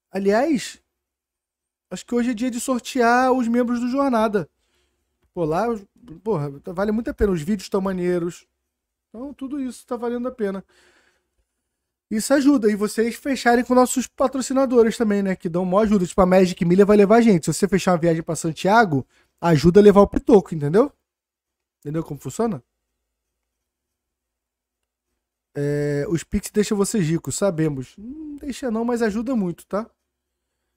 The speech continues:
É, Vinícius Alecrim Dourado mandou. Porra, você foi gigante agora, tá?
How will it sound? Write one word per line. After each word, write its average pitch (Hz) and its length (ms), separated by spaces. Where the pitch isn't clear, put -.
É, 160 1040
Vinícius 226 600
Alecrim 240 440
Dourado 208 460
mandou. 160 440
Porra, 151 300
você 147 340
foi 156 380
gigante 156 1040
agora, 135 400
tá? 180 280